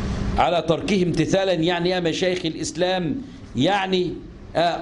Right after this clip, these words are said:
قيد لب-، هذا قيد لبيان الواقع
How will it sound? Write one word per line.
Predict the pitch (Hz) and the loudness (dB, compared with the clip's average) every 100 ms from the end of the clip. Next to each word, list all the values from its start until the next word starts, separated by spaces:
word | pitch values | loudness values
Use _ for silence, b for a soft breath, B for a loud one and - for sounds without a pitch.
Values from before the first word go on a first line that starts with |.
| - | 2
قيد | 214 226 180 214 214 170 | 2 2 2 0 0 -2
لب-، | 156 165 170 | 0 2 2
هذا | 170 185 185 | 2 2 0
قيد | 165 226 220 | 0 -2 0
لبيان | 180 175 165 175 202 185 | 0 0 2 4 4 2
الواقع | 160 180 196 180 139 | 2 4 2 0 -4